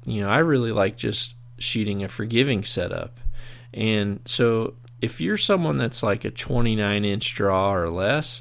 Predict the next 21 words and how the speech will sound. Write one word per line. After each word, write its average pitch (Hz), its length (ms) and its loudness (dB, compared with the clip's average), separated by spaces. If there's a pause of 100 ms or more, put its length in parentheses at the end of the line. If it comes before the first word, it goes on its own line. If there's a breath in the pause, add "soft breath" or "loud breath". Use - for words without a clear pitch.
(160)
a 104 80 2
turbo 180 460 2
model 113 380 2
would 98 140 -2
still 170 400 0
be 117 200 0
forgiving 113 560 0
for 101 260 -2
you 92 160 0
because 107 400 -4
you're 135 80 0
not 165 220 0
having 113 300 0
to 95 60 -4
pull - 300 8
the 101 100 0
bow 135 280 2
back 82 340 2
near 95 300 -2
as 92 160 -4
far 95 560 0